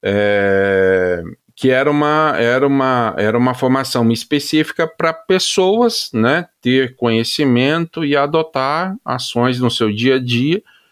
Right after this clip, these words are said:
pessoa física mesmo, como essa que nós acabamos de falar sobre o P D F, sobre, sobre impressão, né? Por exemplo, impressão é, é uma coisa que eu já evito há muito tempo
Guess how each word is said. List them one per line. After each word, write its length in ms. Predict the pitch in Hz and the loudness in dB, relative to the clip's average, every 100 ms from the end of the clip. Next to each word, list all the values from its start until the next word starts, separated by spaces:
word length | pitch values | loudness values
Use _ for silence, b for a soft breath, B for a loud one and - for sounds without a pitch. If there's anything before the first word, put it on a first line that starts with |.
| b b | b b
pessoa 340 | - 147 185 180 | -4 0 0 0
física 420 | 175 151 151 190 | 2 0 0 -2
mesmo, 400 | 190 170 117 98 | 0 0 0 -2
como 240 | 110 113 | -2 0
essa 260 | 113 120 131 | 0 -2 -4
que 380 | 127 135 127 123 | -2 0 0 0
nós 200 | 113 110 | -2 -2
acabamos 540 | 120 110 110 131 135 | -4 -2 0 0 2
de 80 | 127 | 0
falar 460 | 123 123 113 120 127 | -2 0 0 0 -2
sobre 400 | - 123 117 117 | -2 0 2 0
o 60 | |
P 140 | - 107 | 0 0
D 120 | 127 | 2
F, 600 | 123 131 135 131 123 120 B B B | 2 2 0 -2 -6 -6 B B B
sobre, 1000 | - - 120 120 113 113 113 113 110 104 95 90 85 _ - | -12 0 2 2 2 2 2 4 4 2 0 -4 -6 _ -20
sobre 760 | 82 - 110 101 110 110 104 104 | -14 -2 0 2 2 2 2 2
impressão, 760 | 117 123 127 117 - 120 135 135 _ | 2 2 -2 -2 0 0 0 -2 _
né? 400 | 98 101 135 175 - _ | -4 -2 -2 -4 -8 _
Por 160 | 104 98 | 0 0
exemplo, 680 | 92 104 131 135 127 113 B B B - | 0 2 0 0 -4 -8 B B B -4
impressão 600 | 107 117 120 - 135 143 | -2 0 0 0 0 0
é, 100 | - | 0
é 100 | 123 | 0
uma 160 | 117 127 | 0 -2
coisa 380 | - 131 127 135 | -2 -2 0 -4
que 560 | - 139 135 131 107 - | -2 0 2 2 0 0
eu 160 | 104 107 | 0 0
já 180 | 120 | 0
evito 540 | 143 123 98 120 147 127 | 0 0 2 0 0 0
há 60 | |
muito 360 | 110 113 156 165 | 2 2 0 -4
tempo 600 | 131 117 139 156 160 139 | -4 -2 -2 -2 -2 -4